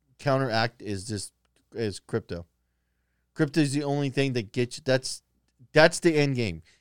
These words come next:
Even gold can't do it because gold gets too manipulated a lot of times. And even then, it's still clunky to move.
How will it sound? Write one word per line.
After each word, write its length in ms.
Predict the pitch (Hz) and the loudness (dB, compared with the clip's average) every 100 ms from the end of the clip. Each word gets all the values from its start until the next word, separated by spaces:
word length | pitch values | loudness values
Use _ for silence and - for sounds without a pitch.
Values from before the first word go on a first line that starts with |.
| _ | _
Even 320 | 175 202 220 | 0 2 2
gold 300 | 139 151 175 | 4 4 2
can't 260 | 170 175 151 | 0 -4 -2
do 200 | 120 139 | 0 0
it 160 | 160 - _ _ _ | 0 -6 _ _ _
because 320 | 139 131 139 117 - | -8 0 0 0 -2
gold 340 | 151 151 156 | 4 6 4
gets 240 | 135 139 - | -2 -6 -6
too 160 | - | -4
manipulated 560 | 143 120 113 127 104 92 | -2 0 -2 -2 -4 -4
a 40 | 87 | -4
lot 120 | 87 | -6
of 40 | |
times. 260 | 82 92 90 | -6 -10 -6
And 80 | 135 | 0
even 280 | 156 156 135 | 0 2 2
then, 180 | 147 | 2
it's 160 | 139 117 | 0 -4
still 180 | - 127 | -4 -4
clunky 380 | - 139 127 117 | -2 -6 -6 -6
to 80 | |
move. 260 | 104 107 92 | -4 -6 -8